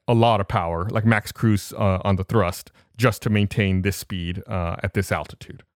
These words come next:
And the E P R reading then fell to values between one point eight and one point nine with the ice protection system deactivated.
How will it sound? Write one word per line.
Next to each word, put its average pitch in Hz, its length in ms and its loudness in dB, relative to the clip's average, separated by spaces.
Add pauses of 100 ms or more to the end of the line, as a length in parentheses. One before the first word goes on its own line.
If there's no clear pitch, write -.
(260)
And 110 100 2
the 139 100 -4
E 151 120 2
P - 180 0
R 131 160 4
reading 120 320 2
then 113 160 4
fell 139 480 2
to - 160 -4
values 110 320 2
between 113 380 0
one 127 160 4
point 120 260 0
eight 113 180 0
and 104 180 2
one 107 140 4
point 107 260 -2
nine 92 360 0 (340)
with 113 180 4
the 110 120 0
ice 92 160 0
protection - 420 -6
system 92 320 -4
deactivated. 85 640 -4